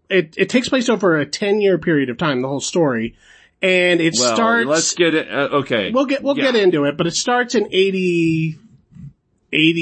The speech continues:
Speaker 1: eighty-three or something, and then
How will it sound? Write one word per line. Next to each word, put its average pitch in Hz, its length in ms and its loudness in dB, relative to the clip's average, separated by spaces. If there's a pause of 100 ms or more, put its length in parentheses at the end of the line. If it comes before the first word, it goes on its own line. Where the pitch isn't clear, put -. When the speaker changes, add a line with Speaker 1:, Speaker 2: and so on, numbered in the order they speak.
(240)
Speaker 1:
eighty-three 147 1400 0
or 185 100 4
something, 214 400 2 (360)
and 185 160 0
then 160 440 0